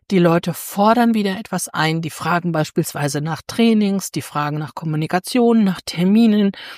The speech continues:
die wollen auch genau, äh, irgendetwas wissen. Und es, es kommt wieder auf dieses, was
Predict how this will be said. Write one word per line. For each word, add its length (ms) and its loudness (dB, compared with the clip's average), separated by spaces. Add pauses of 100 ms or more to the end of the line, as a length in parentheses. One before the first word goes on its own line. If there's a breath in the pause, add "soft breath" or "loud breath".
(300 loud breath)
die 180 2
wollen 280 4
auch 180 -6
genau, 380 0 (120)
äh, 180 -6
irgendetwas 600 -2
wissen. 320 0 (580 loud breath)
Und 240 2
es, 240 -8
es 160 -6
kommt 320 -2
wieder 220 2
auf 140 -4
dieses, 320 0 (320 soft breath)
was 340 -2